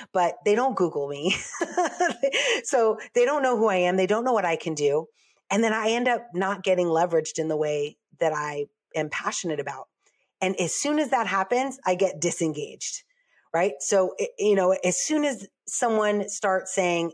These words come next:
"Your job is to go build PowerPoint decks. Your job is to go do, you know, these other activities that are not in alignment with talking to customers, building solutions, and changing the world," <laughs> right?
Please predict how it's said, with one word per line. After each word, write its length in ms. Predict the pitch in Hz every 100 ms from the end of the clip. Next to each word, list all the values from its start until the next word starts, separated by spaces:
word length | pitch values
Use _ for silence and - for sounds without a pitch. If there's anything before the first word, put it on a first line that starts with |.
| _
"Your 320 | 160 196 220
job 280 | 202 180 175
is 100 | 160
to 100 | -
go 180 | 170 165
build 280 | 160 165 160
PowerPoint 500 | 180 160 156 156 147
decks. 400 | 147 - - -
Your 160 | 151 202
job 260 | 202 185
is 100 | 170
to 80 | 185
go 160 | 170 165
do, 340 | 160 170 165 175
you 80 |
know, 160 | 185 160
these 280 | 165 170 -
other 300 | 196 202 196 170
activities 600 | 170 - 190 175 156 147
that 140 | 170
are 100 | 170
not 340 | 185 185 196 170
in 60 |
alignment 500 | 170 160 170 170 160
with 240 | 160 156 - _ -
talking 320 | 170 - 185
to 60 |
customers, 580 | 170 175 - 170 165 160
building 320 | 156 160 170
solutions, 720 | 165 156 156 151 165 156 151 151
and 220 | 143 143
changing 320 | 170 170 170
the 60 | 151
world," 340 | 147 - -
<laughs> 40 | 202
right? 420 | 208 - 370